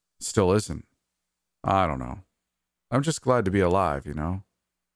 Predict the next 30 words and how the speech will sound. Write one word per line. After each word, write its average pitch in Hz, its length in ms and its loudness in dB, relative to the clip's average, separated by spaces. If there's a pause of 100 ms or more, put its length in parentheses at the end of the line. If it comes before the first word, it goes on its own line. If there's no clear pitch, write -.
It 127 100 -2
could 147 140 0
have 104 160 0
been 123 260 4
much 98 320 2
worse." - 540 -2 (1900)
While 127 320 2
he 147 100 2
had 123 120 0
seemed 110 280 2
cheerful 92 440 2
at 87 100 2
first, - 580 -4 (220)
he 92 60 2
was 82 140 2
now 92 220 4
looking 85 340 0
rather 80 320 0
sad, 78 520 -2 (600)
and 82 140 -2
I 90 100 4
instantly 98 500 0
felt 87 320 0
bad 90 320 2
for - 140 -4
making 80 320 -2
him 82 160 0
retell 82 380 0
his 78 140 -2
experience. 78 800 -4